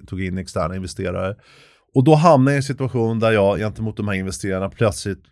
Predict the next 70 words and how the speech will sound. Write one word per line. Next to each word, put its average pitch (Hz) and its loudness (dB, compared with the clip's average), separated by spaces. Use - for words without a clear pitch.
eh, 101 -4
när 110 2
jag 120 4
hade 113 2
liksom 113 -4
lagt 113 -2
fram 131 2
allting, 90 -2
så 113 -6
här 117 4
ska 107 -6
cykeln 104 -6
se - -2
ut, 139 2
det 123 -2
här, 120 -2
så 117 -2
här 107 4
ska 98 -6
vi 104 -4
göra 101 2
och 85 -2
så 107 -6
vidare, 92 -4
så 135 2
tvingas 127 4
jag 110 0
backa 123 0
för - -10
att 104 -16
jag 123 -6
inser 127 2
att 104 2
jag - 2
har 127 8
lärt 151 6
mig 143 -2
tillräckligt 131 0
mycket 110 -4
på, - 0
på, - -10
under 107 0
den 101 -2
här 101 -2
korta 98 -6
tiden. 87 -4
Och 110 -12
sen 120 2
när, 131 4
när 127 0
jag 127 2
då 127 2
rent 127 0
operativt 139 0
och - -2
aktivt 127 -2
jobbar 135 4
med 113 2
det, 95 0
så - -8
under 156 2
de 135 2
här 117 4
första 113 -4
sex - -8
månaderna 95 -4
så 117 -10
inser 107 -2
jag 95 0
att 95 -6